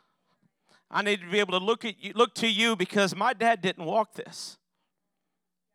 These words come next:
I need, need to be able to look to somebody who's twice as old as I am and say, "You know what? They're still pushing."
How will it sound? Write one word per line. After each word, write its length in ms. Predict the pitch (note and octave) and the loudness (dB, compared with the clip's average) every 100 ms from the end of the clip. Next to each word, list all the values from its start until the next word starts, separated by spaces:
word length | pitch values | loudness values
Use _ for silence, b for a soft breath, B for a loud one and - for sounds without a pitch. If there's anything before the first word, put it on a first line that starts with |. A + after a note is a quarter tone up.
| _ _ _ _ _ _ _ b b b - | _ _ _ _ _ _ _ b b b 0
I 120 | A3+ | 0
need, 280 | B3+ G3 - | 0 -4 -4
need 180 | A#3+ | -2
to 120 | A3 G#3 | 0 2
be 160 | G3+ | 2
able 160 | G#3 F#3 | 2 0
to 80 | F#3+ | -2
look 220 | G#3+ - | -2 -4
to 60 | G3 | -6
somebody 580 | - F#3+ D#3+ C#3+ C3+ | -2 0 2 2 0
who's 260 | A2+ F#3 - | -8 -8 -8
twice 400 | - A3+ G#3+ E3 | -2 2 2 -2
as 100 | D3+ | -4
old 220 | F3+ G#3 | -2 -2
as 120 | E3 | -4
I 160 | C3+ B2+ | -4 -4
am 340 | A#2 A2 A#2+ _ b b b b b | -6 -10 -14 _ b b b b b
and 80 | B2+ | -4
say, 140 | F#3 | -2
"You 140 | D#3+ D#3+ | 0 0
know 100 | D#3 | 0
what? 200 | D#3 - | 0 0
They're 120 | D#3 | -4
still 280 | - E3+ D3+ | -2 -2 -2
pushing." 480 | - G#2+ - B2 | -4 -8 -10 -16